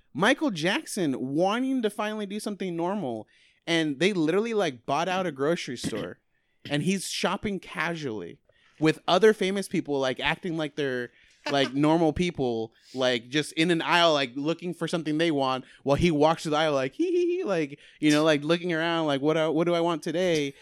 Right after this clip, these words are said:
Speaker 1: And he had to do this because he couldn't do this normally. Like, if he goes to a fucking grocery store that's normally populated, he'd be the talk of the town, you know?
Speaker 2: Dude,
Speaker 1: Like,
Speaker 2: he just download DoorDash.
Speaker 1: I mean,
Speaker 2: Like another celebrity we know.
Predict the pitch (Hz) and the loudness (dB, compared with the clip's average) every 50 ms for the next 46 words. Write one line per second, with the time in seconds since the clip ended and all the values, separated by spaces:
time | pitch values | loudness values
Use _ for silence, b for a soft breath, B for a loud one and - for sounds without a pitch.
0 | B B B B B B _ 180 185 185 - - 180 196 220 214 190 214 220 214 | B B B B B B _ 0 2 2 0 -4 -4 -2 -2 0 0 0 0 0
1 | 202 196 180 175 240 302 302 - - - 190 - - 185 170 175 - - - 240 | -2 -4 -4 -2 0 0 0 -2 -2 -6 -10 -4 -4 -4 -4 -4 -4 2 4 4
2 | 240 214 190 151 196 208 196 196 - - 175 185 220 220 180 147 139 139 135 143 | 4 4 2 2 2 2 2 0 0 0 0 0 0 0 0 0 0 -2 -2 -4
3 | - 190 202 180 208 214 214 - 208 202 190 185 - 190 190 196 180 165 185 202 | -6 -4 -2 0 2 0 0 0 0 0 0 0 -2 -6 -4 -4 -4 -2 -2 -2
4 | - - 190 160 - - 165 143 135 139 - - 131 156 160 170 175 180 180 170 | -2 -2 -6 -6 -4 -2 -2 -2 -2 -4 -6 -4 -2 0 0 0 0 -2 -4 -2
5 | 208 190 208 208 180 156 147 139 131 127 127 - b b b b b b b b | -2 -4 -4 -4 -4 -4 -2 -2 -2 -4 -6 -10 b b b b b b b b
6 | b _ - 139 - - 190 165 156 190 185 160 165 - 175 160 160 135 127 - | b _ -18 -12 -6 -6 -6 -4 -2 -2 -2 -2 0 0 0 0 0 -4 -4 -4
7 | 190 165 143 104 98 - 127 139 135 139 160 156 143 - 117 185 196 - - - | -2 -2 -2 -4 -6 -6 -4 -2 2 2 4 4 2 2 0 -2 -4 -6 -8 -14
8 | _ _ _ - - 143 - 147 151 156 156 156 151 139 123 131 135 151 143 131 | _ _ _ -20 -20 -8 -2 0 0 2 2 2 0 0 0 -2 -2 -2 0 0
9 | 113 113 110 - - - _ _ _ _ _ _ _ _ _ _ _ _ _ - | 0 0 -2 -4 -10 -18 _ _ _ _ _ _ _ _ _ _ _ _ _ -8
10 | 117 123 123 113 143 143 143 - 151 143 147 147 151 143 - 151 135 123 120 123 | -4 -2 0 0 0 0 0 -4 -2 0 0 0 0 -2 -2 -4 -4 -4 -4 -6
11 | 123 120 117 113 113 113 117 | -6 -6 -6 -6 -6 -8 -10